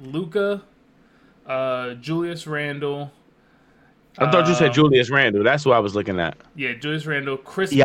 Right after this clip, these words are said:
Speaker 3: that ma-,
Speaker 1: Brown.
Speaker 3: yeah, matter of fact, yeah, I think I did say Julius
Speaker 1: Uh, not
Speaker 3: Randle.
Speaker 1: Chris
Speaker 3: Never
Speaker 2: That's what I,
Speaker 3: mind.
Speaker 1: Brown,
Speaker 2: that's what I was looking for. I was
Speaker 1: yeah.
Speaker 2: looking for the name he said. I couldn't remember. I couldn't remember who he said. That's why I asked for the whole list.
Speaker 1: Yeah,
Speaker 2: But
Speaker 1: the
Speaker 2: I,
Speaker 1: other
Speaker 2: that's all
Speaker 1: two
Speaker 2: I
Speaker 1: were,
Speaker 2: needed.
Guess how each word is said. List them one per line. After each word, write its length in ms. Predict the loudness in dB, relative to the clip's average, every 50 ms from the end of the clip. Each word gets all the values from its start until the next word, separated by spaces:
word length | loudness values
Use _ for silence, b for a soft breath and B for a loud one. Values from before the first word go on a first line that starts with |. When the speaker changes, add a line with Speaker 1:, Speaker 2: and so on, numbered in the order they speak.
| 4 6
Speaker 3:
that 120 | 4 4 6
ma-, 60 | 4
Speaker 1:
Brown. 160 | 2 2 2
Speaker 3:
yeah, 120 | 2 2
matter 140 | 2 2 0
of 80 | 0 0
fact, 180 | 0 0 0
yeah, 100 | 0 -2
I 40 | -2
think 160 | -2 -4 -4
I 60 | -4 -2
did 200 | -2 -4 -4 -4
say 160 | -4 -8 -8
Julius 360 | -8 -6 -2 0 0 0 0
Speaker 1:
Uh, 20 | -2
not 160 | -4 -4 -4
Speaker 3:
Randle. 0 |
Speaker 1:
Chris 100 | -4 -4
Speaker 3:
Never 100 | -2 0
Speaker 2:
That's 140 | 0 2 2 2
what 80 | 2
I, 40 | 2
Speaker 3:
mind. 120 | 2 0
Speaker 1:
Brown, 100 | 0 0
Speaker 2:
that's 100 | 0 2
what 60 | 4 2
I 40 |
was 40 | 4
looking 140 | 4 4 4
for. 60 | 4
I 40 | 2
was 80 | 4 4
Speaker 1:
yeah. 60 | 4
Speaker 2:
looking 160 | 4 4 4
for 60 | 2
the 60 | 2
name 280 | 4 4 2 2 2 2
he 140 | 0 0 2 2
said. 160 | 4 4 4
I 60 | 4
couldn't 180 | 2 2 2 2
remember. 320 | 2 2 2 2 2 2
I 80 | 2 0
couldn't 160 | 2 2 2 2
remember 140 | 2 2
who 120 | 4 4 4
he 80 | 4
said. 240 | 6 4 4 4 4
That's 100 | 4 4
why 120 | 4 2 4
I 100 | 4 2
asked 80 | 2
for 60 | 2
the 40 | 2
whole 160 | 4 4 4
list. 160 | 4 2 0 0
Speaker 1:
Yeah, 80 | 2 4
Speaker 2:
But 60 | 6
Speaker 1:
the 60 | 6
Speaker 2:
I, 40 | 6
Speaker 1:
other 80 | 6 4
Speaker 2:
that's 140 | 4 2 4
all 60 | 4
Speaker 1:
two 60 | 4
Speaker 2:
I 60 | 4
Speaker 1:
were, 60 | 4
Speaker 2:
needed. 200 | 2 0 0 0